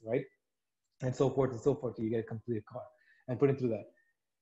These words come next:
And that's kinda what's happening right now with the workforce.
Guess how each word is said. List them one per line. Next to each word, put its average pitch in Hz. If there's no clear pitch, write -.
And 151
that's 202
kinda 247
what's 208
happening 156
right 135
now 127
with 131
the 127
workforce. -